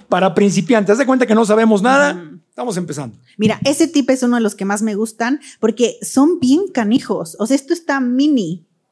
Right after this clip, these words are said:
Speaker 2: Tienes que traer una lupa para ver. Entre más grande sea la lista de ingredientes, está más procesado, no te lo comas. El primer ingrediente es de lo que realmente está hecho. O sea, el, los más cercanos es de lo que más está hecho ese producto.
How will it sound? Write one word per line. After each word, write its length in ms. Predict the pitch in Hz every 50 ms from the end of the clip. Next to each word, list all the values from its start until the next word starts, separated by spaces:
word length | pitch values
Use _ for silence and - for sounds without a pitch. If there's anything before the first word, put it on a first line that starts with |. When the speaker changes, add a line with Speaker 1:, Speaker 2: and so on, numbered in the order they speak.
| _ _ _
Speaker 2:
Tienes 300 | - 254 262 269 311 -
que 180 | - 240 202 185
traer 300 | 190 208 202 208 220 226
una 180 | 254 254 214
lupa 340 | 285 214 226 214 233 233 220
para 180 | 214 185 170 170
ver. 200 | 190 202 - - -
Entre 400 | 208 220 226 214 - 233 226 220
más 420 | 226 233 240 262 277 302 330 277
grande 640 | 247 247 233 233 240 247 240 277 311 339 339 - _ _
sea 200 | - - 233 220
la 120 | 214 214 214
lista 240 | 214 220 - -
de 40 | 214
ingredientes, 720 | 202 196 185 190 185 202 214 233 226 285 302 392 403 - - - _ _
está 240 | 190 196 - 208 214
más 200 | 226 220 220 -
procesado, 580 | - 202 202 196 175 - 208 190 202 220 240
no 240 | 233 220 220 214 214
te 100 | 220 214
lo 140 | 208 180 165
comas. 480 | 170 170 165 156 160 160 - - - _ _ _ _ _ _ _ - - _
El 220 | 214 220 240 220
primer 480 | - - 247 247 247 247 254 262 277 285
ingrediente 920 | 294 302 302 277 226 202 196 214 214 220 220 - 247 277 320 285 - -
es 100 | 214 196
de 100 | 233 226
lo 180 | 226 214 208 214
que 100 | 214 196
realmente 680 | 202 214 226 226 226 254 247 233 226 226 220 220 226
está 240 | 214 208 - - 196
hecho. 240 | 196 196 196 - -
O 40 | 185
sea, 160 | 214 196 190 - - _
el, 180 | - 190 208 196
los 220 | 220 220 214 214 202
más 200 | 240 254 262 269
cercanos 640 | 285 285 285 285 262 247 254 262 294 330 - - - -
es 120 | 196 208
de 100 | 214 220
lo 120 | 208 190 196
que 120 | 202 190
más 320 | 196 208 220 214 226 -
está 240 | 208 - - 214 185
hecho 240 | 185 196 196 - 196
ese 180 | 190 190 202 175
producto. 640 | 160 175 170 170 170 196 196 - - 185 185 185